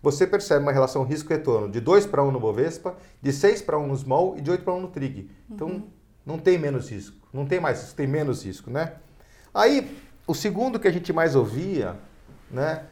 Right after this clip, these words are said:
Speaker 1: é aquela história assim, "Ah, o índice small caps não tem consistência." Então é muito fácil você falar em dez anos. Se eu tirar os dez anos e quiser não, não usar o tempo como uma variável,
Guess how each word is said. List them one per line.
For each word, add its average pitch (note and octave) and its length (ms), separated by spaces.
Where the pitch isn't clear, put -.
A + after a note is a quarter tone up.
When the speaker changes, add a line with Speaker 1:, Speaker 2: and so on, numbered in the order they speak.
Speaker 1:
é C3+ 60
aquela D3 340
história D3 300
assim, C#3+ 340
"Ah, D3 460
o C3+ 160
índice C#3+ 300
small C#3 300
caps D3 240
não D3 80
tem D3 100
consistência." C3+ 680
Então C3+ 220
é - 20
muito D#3 220
fácil D3 360
você B2+ 220
falar C3+ 280
em C#3 60
dez C3+ 320
anos. G#2 440
Se - 160
eu F3+ 60
tirar D3 360
os A2+ 280
dez C3 320
anos A#2 240
e - 40
quiser A#2 540
não, D#3 200
não F3 260
usar C#3+ 200
o D3+ 160
tempo D#3+ 300
como C#3+ 200
uma B2+ 240
variável, A#2 640